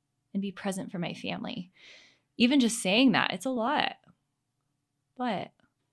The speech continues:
if we take the appropriate action, everything works out. It doesn't have to be hard. So I want to give you three tips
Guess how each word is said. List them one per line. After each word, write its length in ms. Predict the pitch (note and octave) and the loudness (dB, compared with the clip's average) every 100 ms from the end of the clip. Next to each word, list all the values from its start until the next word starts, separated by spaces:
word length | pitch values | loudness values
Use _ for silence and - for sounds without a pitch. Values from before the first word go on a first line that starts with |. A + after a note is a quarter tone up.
| _ _ _ _ | _ _ _ _
if 160 | G3+ - | -8 -4
we 100 | A3+ | -4
take 320 | A3 A3+ - | 0 -2 0
the 180 | C4+ C4 | -2 0
appropriate 880 | G3 G3 - - G3+ G3+ A#3+ A3+ - | 0 -4 -8 -4 -4 -4 -2 -2 4
action, 680 | - E3+ - A#3 A#3+ C#4 C#4+ _ _ _ _ _ _ _ _ _ _ _ _ _ _ _ _ | 4 4 0 0 2 2 -2 _ _ _ _ _ _ _ _ _ _ _ _ _ _ _ _
everything 480 | G3 A3 C#4+ D#4+ D#4 | -6 -4 -4 -4 -2
works 260 | C#4 C#4 - | -2 -2 -6
out. 360 | A3+ C4 - - _ _ _ _ _ _ _ _ _ _ | -4 -4 -6 -10 _ _ _ _ _ _ _ _ _ _
It 160 | A3 - | -8 -4
doesn't 260 | A3 A#3 | -2 0
have 240 | G3+ G3+ - | 0 0 -2
to 80 | F3 | -4
be 120 | F3+ | -4
hard. 380 | F#3 F3 F3 - _ _ _ _ _ _ _ _ _ _ _ _ _ _ - | -2 -4 -6 -12 _ _ _ _ _ _ _ _ _ _ _ _ _ _ -6
So 520 | - A3 A3 A3 G#3+ _ _ _ - - _ - | 4 6 8 6 2 _ _ _ -20 -20 _ 2
I 80 | A3 | 4
want 200 | A#3+ D#4 | 6 6
to 40 | |
give 200 | E4+ D4 | 4 2
you 120 | C#4 | 2
three 400 | - G#3 G3+ A3 | 0 -4 -4 -4
tips 680 | A3+ - - - - - | -4 -2 -2 -2 -2 -2